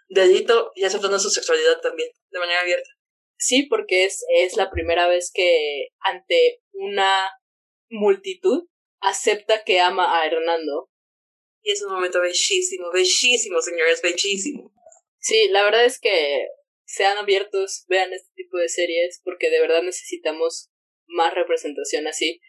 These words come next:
Speaker 2: y por eso sense eight es súper importante para el Pride.
Speaker 1: Y creo que con esto podemos terminar nuestro episodio de sense eight, así que agradecemos su tiempo y por escucharnos sobre sense eight.
Speaker 2: Y aparte, sí nos emocionamos mucho cuando hablamos de las relaciones de los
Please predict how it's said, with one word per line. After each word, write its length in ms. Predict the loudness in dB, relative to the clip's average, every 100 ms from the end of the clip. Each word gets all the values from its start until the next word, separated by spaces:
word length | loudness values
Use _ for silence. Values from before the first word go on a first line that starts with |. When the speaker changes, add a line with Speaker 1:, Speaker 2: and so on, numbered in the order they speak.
| _
Speaker 2:
y 140 | -8 0
por 120 | 0
eso 200 | 0 -2
sense 280 | -2 -2 0
eight 160 | 0 -2
es 180 | -2 -2
súper 300 | -2 -2 -2
importante 720 | -4 -8 -6 -4 -2 -2 -4 _ -4
para 140 | -2
el 120 | -2
Pride. 300 | -2 -2 -4 _ _ _ _ _ _ _
Speaker 1:
Y 640 | 4 6 6 4 2 -2 _ -4
creo 180 | 0 4
que 320 | 6 6 4 -4 _
con 180 | 0 4
esto 200 | 4 4
podemos 280 | 4 4 4
terminar 300 | 4 4 2
nuestro 240 | 2 -2
episodio 300 | -2 2 2
de 80 | 4
sense 300 | 2 2 4
eight, 140 | 4 2
así 220 | 0 2
que 80 | 4
agradecemos 600 | 4 4 2 2 0 -4 _ -8
su 180 | -4
tiempo 300 | 2 4 6 6 6
y 260 | 4 -2 _
por 320 | 4 6 6 4
escucharnos 400 | -2 2 2 4
sobre 180 | 4 6
sense 280 | 6 6 6
eight. 140 | 4 -6 -12 _ _ _ _ _ _ -2
Speaker 2:
Y 80 |
aparte, 560 | 0 2 4 4 4 0
sí 140 | 0 0
nos 160 | 2
emocionamos 640 | 0 0 0 0 0 -4 -8
mucho 240 | -8 -6
cuando 220 | -4 -4
hablamos 340 | 0 0 0 -2
de 120 | -4
las 180 | -6 -8
relaciones 460 | -6 -4 -2 0
de 80 | 0
los 100 | -2